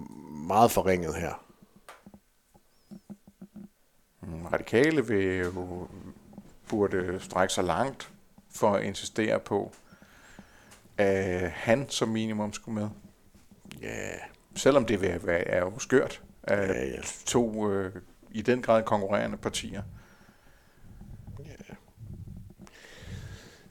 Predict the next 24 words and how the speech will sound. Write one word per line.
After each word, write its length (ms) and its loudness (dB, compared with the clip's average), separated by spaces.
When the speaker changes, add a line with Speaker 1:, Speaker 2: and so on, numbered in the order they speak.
Speaker 1:
Jeg 140 -6
har 120 -4
jo, 80 -4
jo, 480 -2
det 140 2
er 40 2
da 80 0
et 80 -4
meget 160 -2
godt 140 -4
spørgsmål. 460 -2
Det, 160 -12
det, 240 -4
jeg, 140 0
jeg 120 -2
tænker 240 2
umiddelbart, 380 6
at 120 -2
de 100 0
ret 160 2
hurtigt 220 -2
smider, 480 -2
smider 320 0
Løkke. 300 0